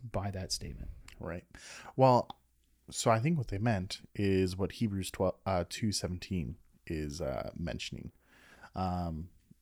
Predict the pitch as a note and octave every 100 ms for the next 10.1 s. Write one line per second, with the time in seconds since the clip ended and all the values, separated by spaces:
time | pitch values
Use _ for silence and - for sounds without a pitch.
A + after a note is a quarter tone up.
0 | - G#2+ G#2 - G2+ G2 F2+ - - G#2
1 | A2 C3 B2+ A#2 - A#2 A2+ G2+ - G#2+
2 | - G2 F#2+ G#2 A#2 - C3+ C#3+ D3+ _
3 | - - A2+ G2 A#2 - _ _ - A2
4 | G2 A2+ A#2+ F#2+ F2+ F2+ - - _ -
5 | - - - - - B2 C3+ - C3+ A#2
6 | G#2+ G#2+ G#2+ G#2 F2 F2+ G#2+ - - A#2
7 | F#2+ D#2 F#2+ F#2+ F2+ D2+ D2 - - -
8 | - - - G2 F2+ F2 - F#2 F#2 G2+
9 | G2+ G2 G2 G2 F#2+ F#2 F#2+ - - F#2
10 | E2